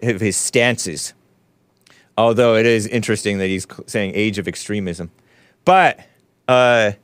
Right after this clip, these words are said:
the Christians are losing. They're, by and large, not genuine. Even the, even the conservative Christians, there's, like, a weakness and a backbiting and,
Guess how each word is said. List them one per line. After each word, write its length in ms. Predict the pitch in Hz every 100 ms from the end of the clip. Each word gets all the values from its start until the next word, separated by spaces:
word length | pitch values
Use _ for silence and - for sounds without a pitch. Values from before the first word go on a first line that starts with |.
| _
the 120 | - -
Christians 360 | 202 - 214
are 180 | 180 180
losing. 720 | 143 147 170 143 104 90 92 101 _ _ _ -
They're, 560 | 113 123 117 110 104 - _ _ _
by 180 | 147 190
and 80 | 202
large, 580 | 156 151 147 120 - - _ _ _ _ _ _
not 480 | - 127 151 135 -
genuine. 420 | 110 127 127 117 113
Even 240 | 175 214
the, 140 | 208 - _
even 260 | - 214 247
the 160 | 247 220
conservative 720 | - 208 175 175 202 214 -
Christians, 560 | - 208 - 87 76
there's, 180 | - 156
like, 140 | 214
a 60 | 151
weakness 500 | 113 208 - 113 -
and 160 | 117 107
a 240 | 104 92 - - _ -
backbiting 920 | 165 202 - 151 139 131 127 120 117
and, 580 | 107 104 92 87 -